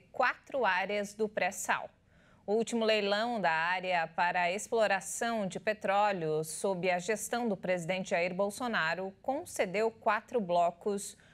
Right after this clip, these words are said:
com potencial de descobertas para a exploração e produção de petróleo no pré-sal. Ao todo, foram oferecidos onze blocos com bônus somados de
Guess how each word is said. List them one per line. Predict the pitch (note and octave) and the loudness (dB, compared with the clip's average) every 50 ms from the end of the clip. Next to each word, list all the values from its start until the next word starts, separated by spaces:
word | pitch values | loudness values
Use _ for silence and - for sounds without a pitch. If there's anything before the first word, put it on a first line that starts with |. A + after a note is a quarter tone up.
| - _ | -20 _
com | _ B3+ B3+ C#4+ D4+ | _ 2 2 2 2
potencial | - D4 C#4+ C#4+ D4 C4+ D4 C#4+ - - - G#3 F3+ F3+ F3+ F#3+ F#3+ | 0 0 0 0 -2 -4 -4 -4 -6 -2 0 2 2 2 0 0 -4
de | F3 G3+ G#3 G3+ | -4 -4 -4 -2
descobertas | F3 F3 G3+ G#3+ G#3+ - - A3+ G3 D#3+ F3 F3 F3 F#3 - - - A3 G#3 G#3 G#3 - | 0 0 0 0 -2 0 -2 -2 0 2 2 2 2 0 -2 -2 -2 0 0 0 -2 -2
para | - G#3+ G3+ F#3+ F#3+ | 0 0 0 2 0
a | F#3+ | 0
exploração | G#3 A#3+ A#3 - - C4 B3+ B3+ B3+ B3+ B3 - - - G#3+ G3 G3 G#3+ G#3+ | -2 -2 -4 -2 -2 0 2 2 2 0 0 -4 -4 -2 -2 0 0 -2 -2
e | G3+ G3 | -4 -4
produção | - G#3 G#3+ A3 A3 B3 A#3 - - - - G3 G#3 G#3+ | -2 0 0 0 0 -2 -4 -6 -6 -4 -4 -2 -2 0
de | G#3+ A#3 | -2 -2
petróleo | A3+ - B3 A#3+ - - G#3 F#3+ F#3 F#3+ G3 G3+ G#3 | -2 -2 -4 -4 -2 0 0 2 2 2 0 -2 -2
no | G#3 G#3 G#3 G#3 G#3 G#3 G3+ | -2 -2 -2 -2 -4 -6 -2
pré-sal. | - G3 F3+ F#3+ - - - F#3 - - - _ _ _ _ _ - - - - - - - | 0 0 0 0 0 -2 -2 -2 -4 -4 -10 _ _ _ _ _ -20 -20 -20 -20 -20 -18 -4
Ao | - E3 E3 F3 | 0 0 0 0
todo, | F3 - A3+ A3+ A3+ A#3 A3+ G3+ G3+ | 2 0 0 2 4 2 2 2 0
foram | - - G#3 G3 G3 G3 F#3+ F#3 | -2 0 0 0 2 0 -2 -4
oferecidos | F3+ - G3+ F#3 F3+ F3+ - - A3 G#3 F#3+ F#3 G3 F#3+ F#3+ - | -2 -2 0 0 0 -2 -2 -4 -4 -2 -2 0 -2 -2 -2 -2
onze | F#3+ F#3+ G3 G3 F3+ G3 | -2 -2 -2 -2 -2 -2
blocos | F#3+ E3 D#3+ F3 E3 F3+ F#3+ G3 - - - G#3+ G3+ G3 - - | -4 -4 -2 0 2 4 2 2 0 -4 -4 -4 -4 -4 -6 -6
com | - G3+ F#3+ F#3 F3+ | -6 -4 -4 -2 0
bônus | F3+ F#3 F#3+ G3 F#3+ F#3+ F#3+ F#3+ F#3 - | 2 2 2 2 0 -2 -2 -4 -4 -6
somados | - - - G#3+ G3 F#3 F3+ F3+ F3+ F#3 F3+ F3+ F3+ F3+ F3+ F3+ F3+ F3 F3 | -8 -2 0 0 0 2 0 0 0 0 -2 -2 -4 -4 -4 -4 -4 -6 -6
de | - - - G3 G3+ G#3 | -10 -6 -4 -4 -4 -4